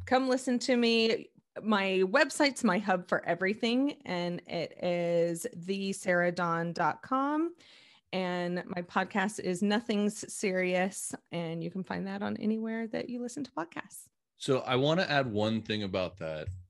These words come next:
Speaker 2: If you are able to step out of your business because you're forcing it to be able to run on less of your own time, you are doing the one thing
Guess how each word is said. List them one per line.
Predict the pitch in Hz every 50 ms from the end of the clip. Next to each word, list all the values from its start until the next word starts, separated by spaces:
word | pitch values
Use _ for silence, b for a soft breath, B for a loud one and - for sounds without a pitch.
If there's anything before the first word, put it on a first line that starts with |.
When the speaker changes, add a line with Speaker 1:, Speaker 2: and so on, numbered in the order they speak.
| _ _ -
Speaker 2:
If | 113 127 143 -
you | 196 202 202 190
are | 175 147
able | - 120 113 107 95 95 87 87 - -
to | - 104 98
step | - - - 110 107 107 -
out | 104 101 98 95 92 - -
of | 92 87 87
your | 90 82
business | 80 95 95 92 87 80 87 82 80 78 - -
because | - 90 - 98 92 90 87 85 80
you're | 82 90 95
forcing | 90 - - - 113 123 127 120 - - 113 104
it | 98 95 - -
to | - 87
be | 98 95
able | 95 95 95 90
to | - 90
run | 87 87 92 95 95 95 92
on | 87 85
less | 80 82 90 98 95 - -
of | 85 85
your | 85 85 -
own | 87 90 92 92 92
time, | 85 - 85 85 90 92 101 113 113 117 _ _ _ _ _ _ _ b b b b -
you | 92 101 107
are | 113 110 107
doing | 101 98 110 113 117 120 120 120 120 123 120 - _ _ _ _ -
the | 101 90 95 95
one | 92 92 92 98 107 120 127 131
thing | 127 - 123 110 98 92 87 82 82 80 -